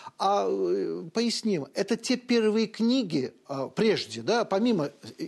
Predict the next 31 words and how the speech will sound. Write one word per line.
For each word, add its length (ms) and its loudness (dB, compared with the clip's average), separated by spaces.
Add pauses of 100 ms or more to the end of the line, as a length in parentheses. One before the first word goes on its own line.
иного, 440 -2
э, 200 -6
прочего, 420 -2
это, 180 -6
конечно, 500 -4 (300)
у-, 160 0
участие 460 -2
в 60 -10
церковной 600 -2
жизни, 440 0
он 100 -2
был 140 -4
глубоко 440 -4
воцерковленным 680 -2
человеком. 500 -4 (260)
Это, 160 2
конечно, 300 0
очень 160 -2
важно, 280 0
что 240 0
ты 140 -6
читаешь, 680 -4 (400)
потому 320 0
что, 220 -2
э, 600 0
в 80 0
отличие 440 0
от 100 -6
многих 480 2
своих 320 -2
современников, 1040 0